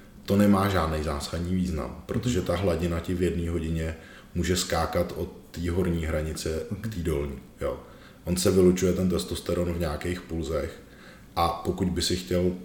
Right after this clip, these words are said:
zjistit nějakou objektivní hladinu, tak, eh, tak musíš udělat tři odběry v rámci jedné hodiny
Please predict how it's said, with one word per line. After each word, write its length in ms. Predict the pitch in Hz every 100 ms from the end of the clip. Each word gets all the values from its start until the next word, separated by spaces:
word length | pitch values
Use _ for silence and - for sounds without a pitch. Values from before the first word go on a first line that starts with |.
| -
zjistit 460 | - 80 - 92 85
nějakou 360 | 82 76 - 87
objektivní 800 | - 82 82 - 82 80 90 78
hladinu, 460 | 73 67 73 71 - - - - -
tak, 140 | -
eh, 720 | - - 85 82 82 82 82 80
tak 200 | - -
musíš 580 | 80 - 87 90 - - - - - - - - - -
udělat 540 | 92 85 80 - - - - -
tři 220 | - 92
odběry 440 | - - 78 82
v 140 | - -
rámci 360 | 76 76 -
jedné 260 | 80 80 80
hodiny 320 | 80 73 69